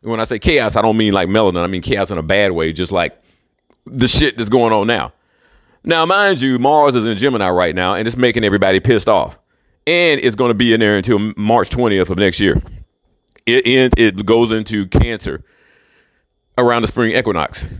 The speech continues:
which is the new year. For melanated people, it is. You know, but yeah, we still celebrate January first like the cracker. <laughs> In the dead of winter, celebrating the new year. Why?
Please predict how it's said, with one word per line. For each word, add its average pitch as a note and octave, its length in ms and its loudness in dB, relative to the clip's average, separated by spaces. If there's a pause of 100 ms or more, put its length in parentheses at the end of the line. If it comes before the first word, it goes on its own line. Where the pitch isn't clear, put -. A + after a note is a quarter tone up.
which C#3 220 0
is C3+ 80 0
the B2+ 100 2
new C#3 100 4
year. D#3+ 280 2 (480)
For C3 160 -2
melanated A#2+ 400 2
people, G2+ 240 0
it F#2 80 2
is. F#2+ 260 0 (640)
You A2 100 -6
know, G#2 140 2
but G2 160 0
yeah, G2+ 160 4
we G#2 120 2
still A2+ 220 2
celebrate A2+ 360 2
January A2+ 340 0
first B2+ 260 2
like G2+ 140 0
the A#2 40 -2
cracker. A2 380 -4 (480)
<laughs> - 460 -16
In C3 100 2
the C3 80 4
dead E3+ 380 0
of D#3+ 100 2
winter, E3+ 400 0 (640)
celebrating D#3+ 480 0
the D3 80 2
new D#3+ 100 2
year. D#3+ 480 0
Why? D4+ 220 4